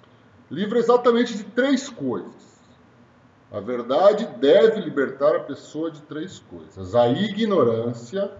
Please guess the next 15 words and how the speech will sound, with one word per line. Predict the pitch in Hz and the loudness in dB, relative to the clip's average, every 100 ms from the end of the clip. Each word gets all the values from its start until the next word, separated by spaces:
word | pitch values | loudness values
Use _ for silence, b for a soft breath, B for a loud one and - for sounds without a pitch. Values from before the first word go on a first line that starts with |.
| - 92 | -20 -10
de | 110 | -6
não | 123 190 | -4 -4
saber | - - 170 123 101 127 127 | -6 -2 0 0 -4 -2 -2
as | 117 - | -4 -10
coisas, | - 90 101 98 - _ _ _ _ _ b b b b b - | -16 -14 -16 -18 -20 _ _ _ _ _ b b b b b -10
os | 147 - | -10 -8
preconceitos, | 160 196 - 226 202 - 131 135 196 - 262 262 - - _ _ _ _ | 2 4 4 2 0 -2 -2 -2 -2 -6 -12 -12 -14 -20 _ _ _ _
que | 151 135 | 0 2
acha | 147 202 196 - - 143 | 4 4 0 -8 -8 -8
que | - - 127 | -8 -12 -14
sabe | - 123 131 120 117 | -4 2 2 2 0
alguma | 113 123 120 | -2 -2 -4
coisa | - 113 147 127 | -4 -6 -6 -6
sem, | - - 127 135 123 - - b b b b b 92 | -10 -10 -6 -6 -6 -12 -20 b b b b b -10
é, | 92 | -8